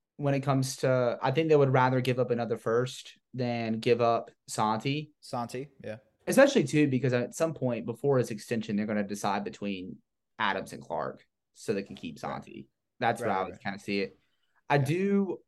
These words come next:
Speaker 2: That's, yeah, that's,
Speaker 1: Yeah.
Speaker 2: that's how you guys operate too. It's like, okay, so one of our
Speaker 1: Moneyball, yeah.
Speaker 2: guys, yeah, one of our guys is up for extension. All right, let's move him, and now we have this young guy to replace him. So yeah, I got you.
Speaker 1: Yeah,
Speaker 2: I got
Speaker 1: yeah.
Speaker 2: you.
Speaker 1: I will ask you this,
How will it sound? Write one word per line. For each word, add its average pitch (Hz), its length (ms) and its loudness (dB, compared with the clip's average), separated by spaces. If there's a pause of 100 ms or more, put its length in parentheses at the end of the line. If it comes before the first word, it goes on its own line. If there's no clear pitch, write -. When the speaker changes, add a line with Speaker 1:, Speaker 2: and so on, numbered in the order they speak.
(220)
Speaker 2:
That's, 160 280 -2
yeah, 156 160 0
that's, 175 380 -4
Speaker 1:
Yeah. 131 180 2
Speaker 2:
that's 170 160 0
how 196 160 0
you 190 120 -2
guys 170 240 2
operate 143 480 -2
too. 139 220 -4
It's 117 160 -8
like, 123 180 -2
okay, 123 400 -2
so 127 180 -4
one 117 180 2
of 107 120 2
our 131 180 2
Speaker 1:
Moneyball, - 0 -
yeah. 120 60 -6
Speaker 2:
guys, 127 380 -2 (300)
yeah, 131 140 2
one 139 180 -2
of 135 80 -4
our 135 120 2
guys 127 360 -2
is 123 120 -10
up 131 140 -2
for 127 140 -4
extension. 135 580 -6
All 123 140 -4
right, 123 200 -2
let's 120 180 -8
move 123 280 -8
him, 120 300 -8
and 113 180 -10
now 113 180 -6
we 110 100 -4
have 107 180 -6
this 107 180 -12
young 113 180 -10
guy 104 240 -6
to 104 140 -12
replace 95 360 -12
him. - 80 -20
So - 120 -12
yeah, 131 180 -6
I 113 40 -12
got - 240 -18
you. - 40 -20
Speaker 1:
Yeah, 110 140 0
Speaker 2:
I 101 40 2
got 98 80 0
Speaker 1:
yeah. 90 160 -2
Speaker 2:
you. - 80 -20 (340)
Speaker 1:
I 143 100 8
will 170 480 6
ask - 400 0
you 117 380 -2 (180)
this, 117 800 2